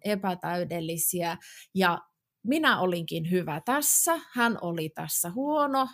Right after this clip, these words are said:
hän pystyi kontribuoimaan tähän aivan loistavalla tavalla aiheesta X, ja minä toin siihen sen aiheen Y, ja kylläpä me oltiin hyvä tiimi. Mut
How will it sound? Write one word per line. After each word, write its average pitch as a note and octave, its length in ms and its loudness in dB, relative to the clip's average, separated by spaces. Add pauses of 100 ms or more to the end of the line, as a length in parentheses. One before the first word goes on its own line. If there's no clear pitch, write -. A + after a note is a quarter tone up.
hän A3 280 -2
pystyi F#3 380 -4
kontribuoimaan F3 1120 -2
tähän F3 440 -4 (100)
aivan A3+ 380 2
loistavalla E3+ 600 -2
tavalla D#3+ 520 -6 (200)
aiheesta E3 600 -4 (320)
X, - 180 -4 (280)
ja G3+ 60 0
minä G3 220 2
toin F3+ 220 -4
siihen E3+ 300 -2
sen F3 240 -4
aiheen E3 520 -4
Y, C#4+ 280 0 (260)
ja B3 80 0
kylläpä G#3+ 420 0
me E3 180 -2
oltiin F3 340 -4
hyvä F#3 260 -2 (100)
tiimi. G3 440 -2 (500)
Mut A3 220 0